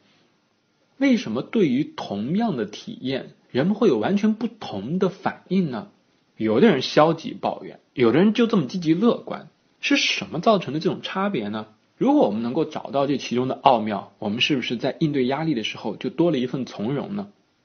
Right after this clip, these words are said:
要理解这个问题呢，就得了解一个心理学中的重要概念，叫做刺激反应模型。这个概念啊，其实此前斯蒂夫·科维在他的《高效能人士七个习惯》这本书当中就提到过，所以很多人都知道。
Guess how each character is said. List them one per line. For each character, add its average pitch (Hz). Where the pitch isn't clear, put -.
要 190
理 113
解 107
这 139
个 117
问 135
题 101
呢， 101
就 147
得 107
了 95
解 123
一 101
个 120
心 170
理 120
学 107
中 127
的 143
重 180
要 175
概 220
念， 107
叫 139
做 117
刺 -
激 202
反 -
应 165
模 -
型。 -
这 247
个 208
概 220
念 151
啊， 110
其 147
实 151
此 135
前 113
斯 -
蒂 151
夫· 131
科 147
维 113
在 120
他 120
的 107
《高 165
效 160
能 123
人 117
士 127
七 170
个 117
习 117
惯》 156
这 135
本 -
书 110
当 107
中 110
就 110
提 -
到 120
过， -
所 135
以 120
很 104
多 117
人 135
都 160
知 175
道。 -